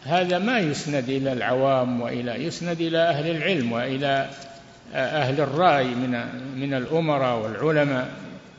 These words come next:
اللي يحلون المشاكل، ولا ي-، يهرجون به الناس في المجالس، وإنما يرفع إلى،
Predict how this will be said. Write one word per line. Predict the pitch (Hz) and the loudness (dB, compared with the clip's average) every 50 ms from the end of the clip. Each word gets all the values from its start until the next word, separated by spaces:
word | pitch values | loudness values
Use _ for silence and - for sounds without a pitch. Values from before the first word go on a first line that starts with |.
| - - - - - - - | -20 -20 -20 -20 -20 -14 -10
اللي | 113 113 127 131 | -6 -4 -2 -2
يحلون | 123 - - 160 143 147 156 190 190 165 | -2 0 -2 0 2 2 2 2 2 2
المشاكل، | 160 156 151 143 131 - - 170 165 143 120 - - - - - - - - - - - - - - - - - - - - - - - - - - - - - - - - - - - - - - | 0 0 0 0 0 2 6 6 6 6 4 0 -6 -10 -10 -12 -14 -16 -18 -20 -20 -20 -20 -20 -20 -20 -20 -20 -20 -18 -18 -18 -20 -20 -20 -20 -20 -20 -20 -20 -20 -20 -20 -20 -20 -20 -20 -12 -8
ولا | 117 127 143 170 196 208 196 | -2 2 2 4 6 4 4
ي-، | 185 175 160 156 160 160 170 165 165 160 160 156 - 220 240 - - - - - - - - - - | 4 4 2 0 0 -2 -6 -8 -8 -8 -8 -8 -10 -10 -12 -14 -16 -20 -20 -20 -20 -20 -12 -6 -2
يهرجون | 156 139 147 151 143 131 156 185 180 160 151 | 2 4 4 4 2 2 2 2 2 2 2
به | 143 139 131 | 2 2 2
الناس | 139 143 151 151 147 139 - | 2 2 2 2 0 0 -2
في | - | -2
المجالس، | 143 139 135 127 123 113 143 156 151 135 123 120 117 - - - - - - - - - - - - - - - - - - - - - - - | -2 0 0 0 0 2 4 4 6 4 4 2 -2 -6 -8 -10 -12 -14 -16 -18 -20 -20 -20 -20 -20 -20 -20 -20 -20 -20 -20 -20 -20 -20 -16 -10
وإنما | - 107 123 147 151 147 147 151 147 151 139 131 | -6 -2 -2 0 0 0 0 0 0 2 2 2
يرفع | 135 156 170 170 175 180 180 175 | 2 2 0 0 0 0 0 0
إلى، | 175 175 165 160 165 165 170 175 | 2 0 2 2 2 2 2 0